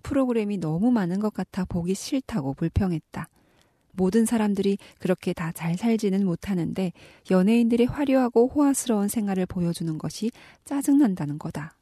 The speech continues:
아이들을 키우는 육아 프로그램만 봐도 널찍한 집에서 풍족하게 아이를 키우는 모습은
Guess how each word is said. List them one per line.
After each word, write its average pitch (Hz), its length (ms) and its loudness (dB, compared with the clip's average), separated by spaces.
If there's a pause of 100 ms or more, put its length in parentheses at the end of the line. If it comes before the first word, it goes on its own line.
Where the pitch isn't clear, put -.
(920)
아이들을 190 400 2
키우는 202 440 -2
육아 190 260 0
프로그램만 240 680 2
봐도 175 340 -2 (220)
널찍한 202 680 2
집에서 180 520 -2
풍족하게 269 680 0
아이를 180 400 0
키우는 208 420 -2
모습은 170 460 -2